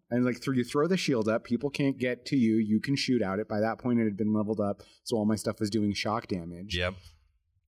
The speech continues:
Speaker 1: So, yeah, that first
Speaker 2: Helps drain their shields.
Speaker 1: Yeah, so that first part was pretty simple.
Speaker 2: The second one?
Speaker 1: Second one was tougher.
Speaker 2: Eh, nine or ten times I died at it.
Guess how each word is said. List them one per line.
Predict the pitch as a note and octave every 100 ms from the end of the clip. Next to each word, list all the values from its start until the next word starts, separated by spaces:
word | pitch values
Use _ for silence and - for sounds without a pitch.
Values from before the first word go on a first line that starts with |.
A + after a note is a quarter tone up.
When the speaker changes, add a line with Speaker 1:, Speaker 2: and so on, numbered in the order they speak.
| _ -
Speaker 1:
So, | A#2+
yeah, | B2 A2
that | G#2+ -
first | C3+ F3
Speaker 2:
Helps | G2+ -
drain | - F#2 F2 F2+
their | F2+
shields. | - F2 E2 G2+ F#3+
Speaker 1:
Yeah, | B3+ D3+
so | F#2+ B2
that | D3+ -
first | B2+ E3 F3+
part | C3+ G#2
was | G#2 G2+
pretty | - C#3+ G2+
simple. | A#2 C#3 F#2+ B1+ D#2+ _ _ - -
Speaker 2:
The | F#2+
second | F2+ G#2 G2+ B2
one? | A#2+ B2 C3
Speaker 1:
Second | - D3 D3
one | D3 C#3
was | C#3
tougher. | B2 F#2 F2+ F2+ - _ _ _ _ _ _
Speaker 2:
Eh, | G3 G3+ G3
nine | D3+ G#2+ F2+
or |
ten | E2+ E2 D2+
times | C#2+ D2+
I | C2+
died | - -
at | - - A2
it. | A2+